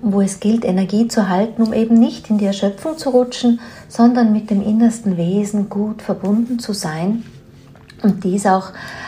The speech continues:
äh, für mehr Lebensfreude, Glück, Vitalität und natürlich auch für Erfolg. Es gibt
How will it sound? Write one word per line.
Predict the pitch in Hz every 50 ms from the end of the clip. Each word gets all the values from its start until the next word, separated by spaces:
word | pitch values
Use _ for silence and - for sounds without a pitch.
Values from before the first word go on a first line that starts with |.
| - - -
äh, | - 202 196 190 190 196 - - - -
für | - - 233
mehr | 214 202 220 262 285 277
Lebensfreude, | 247 269 285 294 277 - - - - 226 233 233 233 214
Glück, | - - 196 233 233 233 - - - - - - - - - - -
Vitalität | 233 262 262 - 302 311 240 247 233 - - 170 226 233 262
und | 233 214 220
natürlich | 208 208 - - 202 202 226 - - -
auch | - 185 - -
für | - - 190
Erfolg. | - - - - - 156 156 160 185 185 - - - _ - - - - - - - - - - - - - - - - - - - - - - - - - -
Es | 254 233 -
gibt | - 339 359 349 - - -